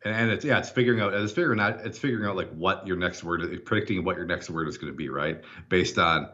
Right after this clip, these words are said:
you know, your next words probably, and probably the next words of everyone else who uses that.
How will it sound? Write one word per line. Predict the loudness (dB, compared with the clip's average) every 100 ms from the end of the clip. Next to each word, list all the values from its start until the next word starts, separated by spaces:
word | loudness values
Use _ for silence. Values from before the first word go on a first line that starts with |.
| -18 _ 0
you |
know, | 2
your | 4 4 6
next | 4 0 -2
words | 0 0
probably, | 2 0 0 2 2
and | 4
probably | 4 4
the | 4
next | 0 -2 -2
words | -2 -2 -2
of | -4 -2
everyone | 0 2 2
else | 0 -2
who | -6
uses | -8 -8
that. | -8 -8 -10